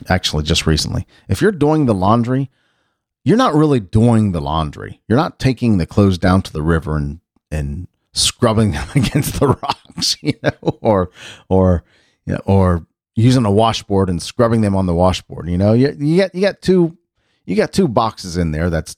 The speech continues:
that's doing the laundry for you for the most part. Now you have to separate 'em. I get it. You have to separate 'em. You have to take 'em out. You have to fold 'em and put 'em away.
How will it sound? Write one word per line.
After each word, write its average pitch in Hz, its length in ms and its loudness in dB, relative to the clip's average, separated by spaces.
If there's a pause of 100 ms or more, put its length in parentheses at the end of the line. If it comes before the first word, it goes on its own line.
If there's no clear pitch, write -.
that's 82 240 -4
doing 101 260 2
the 87 80 -2
laundry 85 360 -2
for 80 220 -6
you 73 120 -6
for 240 180 2
the 175 100 0
most 90 280 -6
part. - 200 -12
Now 95 100 0
you 127 160 4
have 151 180 0
to 170 100 -6
separate 85 500 -2
'em. 107 180 -6 (100)
I 98 100 0
get 104 200 0
it. - 80 -8
You 107 60 -2
have 92 100 -4
to - 80 -6
separate 117 480 0
'em. 113 140 0 (480)
You 87 80 -2
have 78 100 -4
to - 80 -20
take - 200 -6
'em 90 140 0
out. 123 300 0 (960)
You 90 80 -6
have - 160 -10
to 87 260 -6 (320)
fold 113 260 4
'em 110 120 2
and 76 140 -6
put - 120 -6
'em 76 120 -4
away. 117 480 2